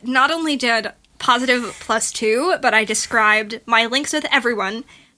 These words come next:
like, my bonds with everyone as being, like, links from interstitial to make clear exactly what it was that I was feeling. <laughs>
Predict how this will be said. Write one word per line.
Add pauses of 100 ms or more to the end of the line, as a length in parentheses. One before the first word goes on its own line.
(320)
like,
my
bonds
with
everyone
as
being,
like,
links
from
interstitial
to
make
clear (100)
exactly
what
it
was
that
I
was
feeling.
<laughs>